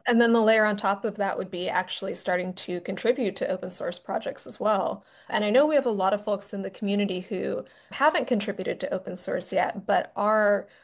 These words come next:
really curious about it and just don't know where to start. Is there any advice that you would give to a developer who just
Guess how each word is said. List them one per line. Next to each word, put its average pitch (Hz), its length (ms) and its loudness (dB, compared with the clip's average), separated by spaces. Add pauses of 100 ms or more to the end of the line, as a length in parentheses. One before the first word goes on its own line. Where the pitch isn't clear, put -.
(160)
really 220 380 -2
curious 214 760 -2
about 320 220 2
it 392 180 0
and 202 140 0
just 202 280 -6
don't 190 300 -2
know 190 340 -2
where - 380 -4
to - 140 -14
start. - 680 -6 (140)
Is 233 140 6
there 277 120 6
any 403 200 2
advice 214 480 0
that - 160 0
you 320 140 -8
would 330 180 -12
give 330 340 -6
to 294 500 -4
a - 60 2
developer 269 600 2
who 220 260 -4
just 202 320 -4